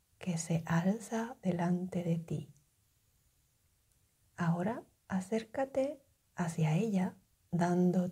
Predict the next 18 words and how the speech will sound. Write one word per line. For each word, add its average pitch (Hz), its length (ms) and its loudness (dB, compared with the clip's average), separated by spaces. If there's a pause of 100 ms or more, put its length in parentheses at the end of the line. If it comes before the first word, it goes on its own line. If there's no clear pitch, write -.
(120)
tres 262 460 -4 (160)
pasos. - 680 -8 (920)
Uno, 175 420 -2 (680)
dos, - 520 -8 (460)
tres. - 260 -10 (2250)
Ahora 175 460 0 (440)
te 185 120 0
das 190 280 0
cuenta 226 600 -2 (220)
de 185 260 0
que 170 340 -4 (280)
en 180 300 4
tu 175 160 4
bolsillo 185 640 4
derecho 175 580 2 (800)
tienes 185 460 6
una 208 260 2
llave. 160 520 0